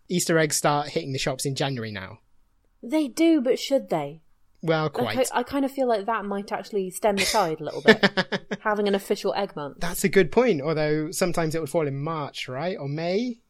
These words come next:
Speaker 1: Easter drifts around a lot.
Speaker 2: <laughs> That's true.
Speaker 1: Yeah.
Speaker 2: Well, we need to standardise that as well. We'll pick a date for Easter, it'll be fine.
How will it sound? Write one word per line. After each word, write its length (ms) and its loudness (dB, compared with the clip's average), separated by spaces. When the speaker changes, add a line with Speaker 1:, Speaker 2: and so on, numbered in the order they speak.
Speaker 1:
Easter 300 -4
drifts 320 -2
around 340 -8
a 60 -10
lot. 300 -12
Speaker 2:
<laughs> 460 -10
That's 220 -10
true. 260 -12
Speaker 1:
Yeah. 340 -10
Speaker 2:
Well, 140 6
we 80 6
need 140 2
to 80 -4
standardise 460 2
that 260 0
as 80 -8
well. 340 -2
We'll 140 -2
pick 180 -2
a 60 4
date 220 -2
for 120 -2
Easter, 260 -6
it'll 120 -6
be 80 -12
fine. 380 -8